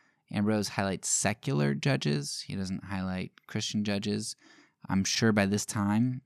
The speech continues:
there were Christian judges, but, uh, I don't know what Chrysostom's thoughts are on them.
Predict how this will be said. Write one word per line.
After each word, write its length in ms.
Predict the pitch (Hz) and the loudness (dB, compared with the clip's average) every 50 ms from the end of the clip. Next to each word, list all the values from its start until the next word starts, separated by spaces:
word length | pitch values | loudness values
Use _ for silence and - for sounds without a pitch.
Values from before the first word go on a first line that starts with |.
| _ - | _ -6
there 200 | 110 95 95 95 | -4 -2 -2 0
were 260 | 92 92 95 104 117 | 0 0 0 0 -2
Christian 480 | 117 - - 127 - - - 135 135 | -4 -6 -6 -6 -4 -2 0 0 0
judges, 460 | 127 127 127 139 147 - 139 135 - - | 2 2 0 0 -2 -4 -4 -6 -8 -10
but, 280 | - - 95 87 - _ _ _ _ _ - - 95 | -4 -2 -2 -2 -2 _ _ _ _ _ -18 -12 -8
uh, 60 | 101 | -6
I 200 | 95 90 92 95 95 | -4 -4 -4 -4 -4
don't 180 | 98 98 95 | -4 -4 -4
know 80 | - 98 | -4 -4
what 180 | 95 95 90 - | -4 -4 -4 -6
Chrysostom's 580 | - - - - 98 95 - - - 92 - | -8 -8 -6 -4 -4 -4 -6 -8 -8 -8 -6
thoughts 300 | - - 85 - - - | -4 -2 -2 -2 -2 -4
are 300 | 95 87 - - 101 - _ _ _ _ _ _ _ _ _ - | -4 -4 -4 -6 -8 -12 _ _ _ _ _ _ _ _ _ -8
on 220 | - 92 90 87 | -2 0 0 0
them. 280 | 80 76 80 - - | 0 -2 -6 -8 -10